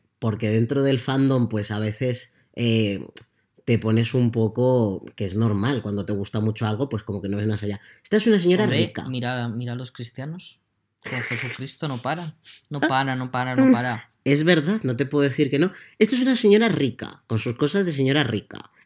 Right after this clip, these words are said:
Speaker 1: Eso no lo vamos a quitar nunca y esto es una cosa que se acepta. Pero, chico, igual que es una señora rica,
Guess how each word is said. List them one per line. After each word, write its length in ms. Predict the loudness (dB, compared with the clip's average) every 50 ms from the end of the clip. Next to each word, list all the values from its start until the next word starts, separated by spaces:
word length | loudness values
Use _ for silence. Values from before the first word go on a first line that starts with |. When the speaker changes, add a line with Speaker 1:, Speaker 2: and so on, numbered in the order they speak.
| _
Speaker 1:
Eso 480 | 2 2 2 2 4 4 4 4 4 2 -2
no 280 | -2 0 2 2 2 2
lo 100 | 2 2
vamos 180 | 2 0 0
a 60 | -2 -4
quitar 240 | -2 -2 0 0
nunca 420 | 2 4 4 2 2 2 -2 -4 -4 -12 -20 -20 _ _
y 200 | -2 -2 -2 0
esto 180 | -2 -4 -6 -6
es 80 | -2
una 180 | 0 0 0 0
cosa 280 | -2 -4 -6 -6 -4
que 180 | -2 -2 -4 -4 -6
se 180 | -8 -6 -6
acepta. 600 | -6 -8 -8 -8 -8 -10 -8 -4 -4 -4 -4 -4 -4
Pero, 180 | -2 -2 -2 -2
chico, 460 | -4 -4 -4 -4 0 0 -2 -2 -2
igual 460 | -4 -6 -6 -4 -4 -4 -4 -4 -4 -2
que 200 | 0 0 0 0
es 140 | 0 -2
una 100 | -4 -4
señora 280 | -2 -2 -2 -2 -2 -2
rica, 500 | 0 0 -2 -2 -2 -2 -2 -2 -4 -8